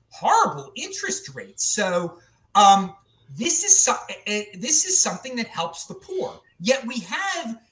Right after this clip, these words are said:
uh, these government officials who, who, who are making it seem like, uh, Bi-, Bitcoin is making the rich richer. Um, I mean, do, do,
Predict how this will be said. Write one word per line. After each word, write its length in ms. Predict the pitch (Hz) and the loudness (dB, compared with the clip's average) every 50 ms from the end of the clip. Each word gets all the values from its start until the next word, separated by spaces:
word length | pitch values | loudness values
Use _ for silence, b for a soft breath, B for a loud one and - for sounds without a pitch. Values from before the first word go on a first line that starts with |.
| _ _ - | _ _ -10
uh, 300 | 220 214 214 208 202 190 | -6 -4 -4 -4 -4 -4
these 240 | 214 208 202 - - | -6 -8 -8 -8 -4
government 400 | 170 269 311 311 302 277 240 220 | 0 0 0 0 0 -2 -4 -4
officials 680 | - 381 415 403 - 262 214 208 214 - - - _ _ _ - | -2 0 -2 0 0 0 0 0 -2 -4 -8 -14 _ _ _ -8
who, 240 | 226 226 208 208 202 | -6 -6 -6 -6 -6
who, 240 | 202 190 208 190 175 | -6 -8 -8 -6 -4
who 60 | 214 | -4
are 100 | 226 214 | 0 2
making 320 | 233 254 247 - 254 233 | 2 2 0 0 -4 -4
it 80 | 226 226 | -4 -2
seem 240 | - - 262 254 233 | -4 -6 -6 -6 -4
like, 260 | 226 214 208 208 - | -4 -4 -4 -4 -4
uh, 200 | 214 196 190 185 | -4 -2 -2 -2
Bi-, 300 | 185 180 170 170 - 233 233 | -2 -2 -4 -4 -4 -8 -6
Bitcoin 400 | 220 240 233 - 254 254 240 220 | -6 -6 -6 -6 -4 -2 -2 -2
is 160 | 175 165 165 | -2 -4 -4
making 280 | 196 226 233 226 226 202 | -2 -2 0 0 -2 -6
the 80 | 190 165 | -4 0
rich 320 | 185 247 247 - - 165 | 2 2 2 0 -4 -2
richer. 400 | 185 214 - - 160 - - - _ _ _ _ _ - | -2 -2 -2 -2 -6 -6 -12 -16 _ _ _ _ _ -2
Um, 320 | 170 175 175 175 170 170 - | 0 2 2 2 0 -4 -6
I 100 | 175 175 | -6 -6
mean, 140 | 175 180 170 | -6 -6 -8
do, 100 | 147 202 - - | -10 -12 -12 -8
do, 120 | - | -10